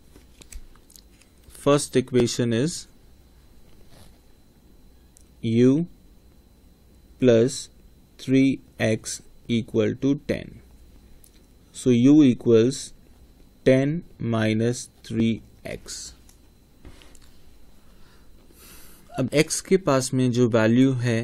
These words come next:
माइनस थ्री, this is what b, इसे हम क्या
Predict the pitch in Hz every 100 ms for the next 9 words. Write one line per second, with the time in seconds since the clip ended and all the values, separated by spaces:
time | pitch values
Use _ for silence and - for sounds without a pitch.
0 | 147 - 127 113 110 117 - - 151 131
1 | 131 - - - 120 120 127 147 135 135
2 | 139 - - 120 120 107 - - _ -
3 | _ _ - _ - _ 123 - 123 117